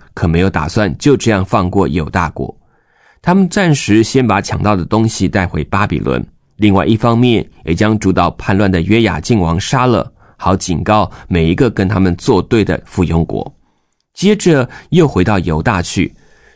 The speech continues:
这正是约雅斤才刚上任没有多久，尼布甲尼撒王的大将率领巴比伦的军队要再次攻打耶路撒冷，把耶路撒冷是团团围住。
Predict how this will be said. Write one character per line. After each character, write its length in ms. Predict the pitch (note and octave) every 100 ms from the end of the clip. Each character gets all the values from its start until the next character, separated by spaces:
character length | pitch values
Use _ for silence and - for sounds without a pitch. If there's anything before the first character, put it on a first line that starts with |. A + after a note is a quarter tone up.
| -
这 80 | E3
正 180 | F3+
是 180 | E3 D3+
约 120 | C3
雅 180 | C#3 F#2
斤 280 | D#2 A2+ A2+
才 180 | - E2+
刚 240 | D#2+ G#2
上 260 | A2 B2+ G#2
任 160 | G2+ D#2
没 120 | F2
有 80 | F2
多 200 | - D#2+
久， 240 | D#2+ - - _ _ _ _ _ -
尼 120 | G#2+
布 120 | A#2+
甲 180 | A2+ E2
尼 100 | F#2+
撒 220 | - A#2
王 140 | G#2
的 80 | G2+
大 200 | G2+ C3+
将 320 | A#2 C#3+ A2 - - -
率 220 | - A#2+ G#2+
领 180 | F2
巴 180 | F2+ G#2
比 120 | F#2+
伦 120 | F2 E2+
的 120 | F2+
军 280 | - B2 B2
队 320 | B2+ F2+ -
要 180 | - G2+ F2+
再 280 | - C3 F#2
次 260 | - F#2
攻 260 | - F#2+ F#2+
打 160 | F2+ D2
耶 120 | D#2+
路 160 | D#2+ E2+
撒 180 | A2
冷， 160 | A2+ G2+ - - _ _ _ _
把 140 | - E2+
耶 160 | E2+
路 100 | E2+
撒 200 | F2+ G#2
冷 200 | G#2 F2+
是 200 | - G#2
团 360 | E2+ - E2+ F#2
团 240 | G2 F2 E2
围 160 | D#2+ C2+
住。 260 | - G2